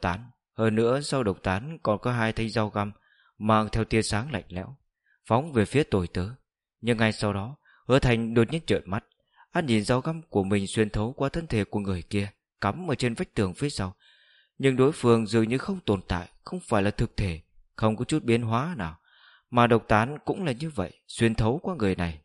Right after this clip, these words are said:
vương ra đầy đất. Cảnh tượng này làm thần kinh của Hứa Thành nháy mắt căng chặt, thở sâu,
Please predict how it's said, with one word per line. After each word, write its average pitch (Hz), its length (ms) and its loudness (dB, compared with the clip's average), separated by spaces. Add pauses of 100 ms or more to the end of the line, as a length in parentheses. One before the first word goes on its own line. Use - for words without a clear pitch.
vương 110 320 4
ra 131 140 0
đầy 87 180 -2
đất. 107 180 -4 (800)
Cảnh 139 180 6
tượng 117 200 4
này 110 220 2
làm 110 180 2
thần 113 200 0
kinh 165 220 -6
của 87 140 -2
Hứa 104 160 2
Thành 98 280 -2
nháy 101 120 -2
mắt 135 260 -6
căng 180 140 0
chặt, 104 220 -4 (240)
thở 107 180 2
sâu, 101 280 -2